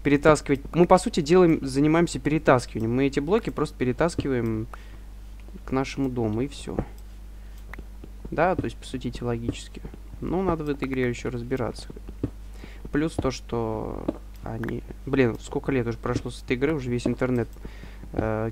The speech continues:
кишит Майнкрафтом, а я чё-то как-то <laughs> и, и рассуждаю тут как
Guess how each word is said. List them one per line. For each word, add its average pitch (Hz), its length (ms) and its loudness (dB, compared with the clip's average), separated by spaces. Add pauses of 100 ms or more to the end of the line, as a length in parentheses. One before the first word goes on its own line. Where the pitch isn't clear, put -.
(100)
кишит 185 400 4 (200)
Майнкрафтом, 113 680 0
а 110 60 -2
я 117 380 -2
чё-то - 200 -8
как-то 120 340 4 (480)
<laughs> - 400 -12
и, 135 140 0 (680)
и - 260 -6
рассуждаю 139 720 4
тут - 220 -6
как 113 140 0